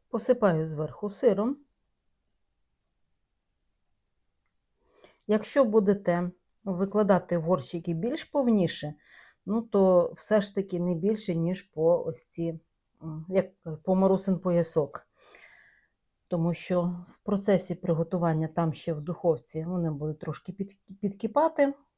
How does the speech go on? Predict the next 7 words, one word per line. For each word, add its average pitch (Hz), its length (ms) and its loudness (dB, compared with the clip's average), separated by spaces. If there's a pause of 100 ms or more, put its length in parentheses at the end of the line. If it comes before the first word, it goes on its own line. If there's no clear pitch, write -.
(120)
то 180 120 -8
щоб 240 340 0 (1700)
соус 262 420 2
не 185 220 2
вилився 180 460 0
із 151 120 -6
горщика. 151 580 -12